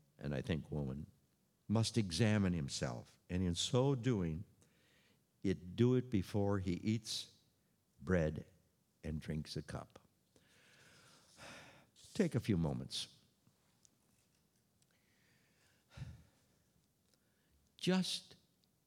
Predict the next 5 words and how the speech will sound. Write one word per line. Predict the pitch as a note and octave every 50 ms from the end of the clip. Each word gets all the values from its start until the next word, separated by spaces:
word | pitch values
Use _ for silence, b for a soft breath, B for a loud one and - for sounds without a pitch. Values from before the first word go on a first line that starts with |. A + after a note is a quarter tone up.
| _ _ _
examine | G#2+ F#2 E2+ D#2 - A#2+ G2+ E2+ E2 - - - C#2+
yourself | D2 C#2 - - - - - - E2 - - - - - - - -
before | - F2 - - G#2+ G#2+ G#2+ G2
the | F#2+ G2+
Lord. | G2 - D2 C2+ A1+ G1+ G1+ G1+ -